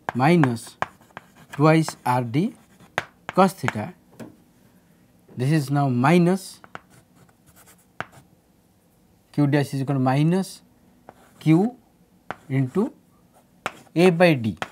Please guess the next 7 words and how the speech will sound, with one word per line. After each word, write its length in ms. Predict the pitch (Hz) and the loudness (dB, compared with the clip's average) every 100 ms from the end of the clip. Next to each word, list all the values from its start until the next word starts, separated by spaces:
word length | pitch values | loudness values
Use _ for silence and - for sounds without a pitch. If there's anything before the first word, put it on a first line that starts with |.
| _ - _ _ - - _ - - - _ _ _ - - - - - - 110 | _ -20 _ _ -20 -20 _ -12 -12 -18 _ _ _ -20 -20 -20 -20 -20 -14 -6
divided 480 | 120 139 143 147 | -2 0 0 0
by 220 | 143 220 311 _ _ _ _ _ _ - - - - - - | 0 -2 -4 _ _ _ _ _ _ -18 -18 -20 -20 -20 -20
square 380 | - - 147 147 | -20 -8 0 2
root 200 | 139 131 | 2 0
of 260 | 180 233 - _ _ _ - _ - | -2 -2 -8 _ _ _ -16 _ -6
R 140 | 143 | -6
square 380 | - - 165 107 | -4 2 2 2